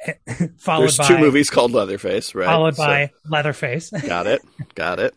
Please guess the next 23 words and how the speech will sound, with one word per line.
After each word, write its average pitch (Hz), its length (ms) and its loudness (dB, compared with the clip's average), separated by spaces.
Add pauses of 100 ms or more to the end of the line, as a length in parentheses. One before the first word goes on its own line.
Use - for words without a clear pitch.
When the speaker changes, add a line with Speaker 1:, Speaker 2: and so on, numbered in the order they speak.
Speaker 1:
Uh, 123 360 -4
last, 135 520 -6
or 123 160 -4
the 123 380 -10
kind 135 160 -4
of 113 160 -6
newest 127 480 -6
one, 110 500 -12
or 113 220 -8 (320)
second 127 360 -6
to - 80 -12
newest 113 260 -10
one, 117 240 -6 (520)
followed 170 260 -2
by 156 180 0
the 143 80 -4
McConaughey 135 1040 -2
Zellweger, 135 680 -4 (480)
which - 100 -16
I 147 40 -6
didn't 139 160 -10
really 123 180 -8
love. 117 440 -10